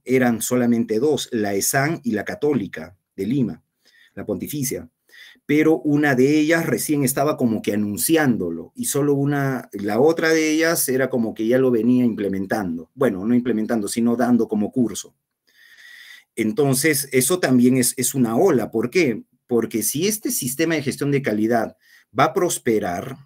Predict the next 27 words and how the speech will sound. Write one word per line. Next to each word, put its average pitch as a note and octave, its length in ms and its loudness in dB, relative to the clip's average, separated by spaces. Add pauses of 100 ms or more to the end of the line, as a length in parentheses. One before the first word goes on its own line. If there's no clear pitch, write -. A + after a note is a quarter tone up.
(100)
porque G#2 260 -6
sí C#3+ 200 -2
va C#3+ 140 0
a C3+ 40 -6
prosperar, A2 640 -2
ya A#2 100 2
hay A#2+ 60 6
instituciones B2 960 2
que G2+ 120 -6
se - 120 -4
están A#2+ 480 -2
certificando A#2 680 -2
en A#2+ 120 0
la G2+ 120 -4
iso A2+ 360 -2
veintiún G2+ 340 -6
mil G#2+ 180 -2
uno, G#2+ 300 -4 (260)
hay B2+ 120 -4
facultades B2 1000 0
que G#2+ 80 -8
se - 140 -6
están, A#2 400 -2
eh, G#2 280 -2
certificando A2 640 -4
en G#2+ 120 -2
esto, G#2 280 -6